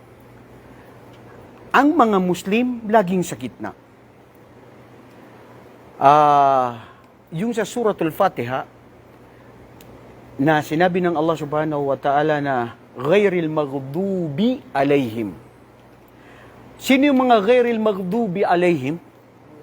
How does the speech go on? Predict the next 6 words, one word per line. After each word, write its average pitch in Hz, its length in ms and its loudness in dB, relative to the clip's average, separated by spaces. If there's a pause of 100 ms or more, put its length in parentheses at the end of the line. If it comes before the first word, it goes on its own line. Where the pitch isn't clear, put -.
(160)
Hmm? 233 240 2 (840)
Sila 226 540 6
yaong 233 560 2 (560)
mga 214 500 -2
kinamuhian 208 960 0
mo. 202 360 2